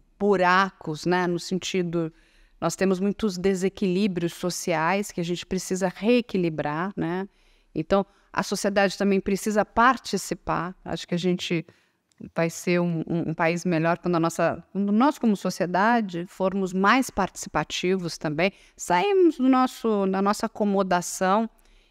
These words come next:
Eu digo que aqui a gente faz bastante, né? A gente provoca os outros pra que façam também.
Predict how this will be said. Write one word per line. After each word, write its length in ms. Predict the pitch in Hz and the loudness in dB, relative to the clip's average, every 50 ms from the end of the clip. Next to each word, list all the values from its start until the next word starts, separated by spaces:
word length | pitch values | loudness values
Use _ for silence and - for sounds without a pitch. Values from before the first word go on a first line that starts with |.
| _ _ - | _ _ -4
Eu 120 | 165 170 | -2 -2
digo 360 | 170 165 190 185 185 180 175 - | 0 0 -2 0 0 -2 -4 -4
que 360 | - - - 190 185 180 175 - | -6 -4 -2 0 0 0 0 0
aqui 420 | - 180 - _ - - 220 226 220 | -2 -4 -6 _ -4 0 2 4 4
a 40 | 196 | 4
gente 240 | 180 202 180 - - | 2 0 -4 -4 -4
faz 220 | - 202 196 190 | -4 -2 -2 -2
bastante, 720 | 185 180 180 - - - 190 185 196 220 226 196 - - | -2 -2 -2 -2 -2 0 2 2 4 4 2 0 -2 -2
né? 280 | 185 180 180 180 180 175 | -2 0 0 2 0 0
A 40 | 175 | 0
gente 220 | 165 190 175 - | 0 -2 -4 -4
provoca 580 | - - 175 170 160 160 170 175 202 196 - - | -4 -4 -4 -2 -2 -2 0 0 0 -2 -2 -6
os 80 | 180 160 | -4 -2
outros 240 | 185 190 190 - - | -2 -2 -2 -4 -8
pra 140 | - 202 | -10 -10
que 120 | 196 - - | -10 -10 -6
façam 400 | - - 202 202 - - 190 180 | -2 0 0 0 0 -2 -4 -4
também. 540 | - 180 170 170 160 156 170 196 220 233 | -2 -2 -2 0 2 2 2 2 2 0